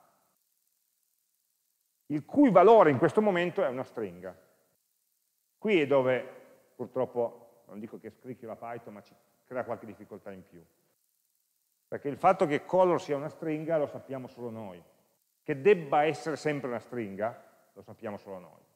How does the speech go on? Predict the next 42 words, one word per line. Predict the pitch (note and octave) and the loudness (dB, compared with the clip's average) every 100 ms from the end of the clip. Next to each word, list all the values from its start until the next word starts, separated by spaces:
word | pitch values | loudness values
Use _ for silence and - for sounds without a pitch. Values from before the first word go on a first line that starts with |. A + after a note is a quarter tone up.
| _ _ _ _ _ _ _ _ _ | _ _ _ _ _ _ _ _ _
No? | G2+ - | -20 -14
Il | |
linguaggio | B2+ C#3 B2+ C#3+ C#3+ | -10 -8 -4 -4 -4
non | C#3 C3+ | -6 -8
ci | C#3+ | -6
permette | D3+ C#3 D3+ - | -6 -4 -6 -8
né | B2+ F3 | -8 -8
di | |
specificarlo | B2+ C3+ C#3 F3 D3+ D3+ D#3 D3 | -10 -14 -12 -6 -2 -2 -2 -6
né | B2 B2 | -8 -8
di | A#2+ A#2+ - | -8 -10 -12
obbligarlo, | F#2 G2+ G2 G2 E2 E2 | -14 -14 -8 -8 -8 -14
in | |
un | D#2+ | -20
certo | _ _ _ | _ _ _
senso. | _ _ _ _ _ _ _ _ _ _ _ _ _ _ _ _ _ _ _ _ | _ _ _ _ _ _ _ _ _ _ _ _ _ _ _ _ _ _ _ _
Quindi | - G#2+ | -12 -10
questa | - C#3 C#3 | -4 -4 -2
maggior | C3 D#3+ C#3+ | 0 0 0
flessibilità | C#3 - D#3+ F#3 D3 C#3 D3+ A#2 - | -2 -2 2 2 4 4 4 2 -6
ha | - B2 | -2 -2
un | B2 - | -2 -6
pic-, | D#3 - | -8 0
ha | |
un | C#3 C3+ | 0 0
piccolo | E3+ - D3+ D#3 | -4 2 4 4
costo, | C3+ A#2+ A#2 - C#3+ - | 6 4 4 2 2 2
no? | A2 B2 - _ | -8 -12 -16 _
È | G#2+ A2+ _ | -20 -20 _
quella | A2 A2+ B2 | -6 -4 -4
che | A2 A#2 A2 | -4 -8 -10
i, | A2+ - _ _ _ _ _ _ _ _ _ _ _ | -20 -20 _ _ _ _ _ _ _ _ _ _ _
tener | B2 C3 B2+ | 0 0 2
traccia | D#3+ E3 C#3 | 2 4 2
dei | A#2 | -2
tipi | D3 D#3 | -2 -4
di | D3+ | 2
dati | A#2+ A2 B2+ | 4 2 0
ci | A2 | -10
dobbiamo | A2 G2+ F2+ | -8 -8 -8
pensare | G2 - F2 | -12 -14 -18
noi. | E2+ _ | -18 _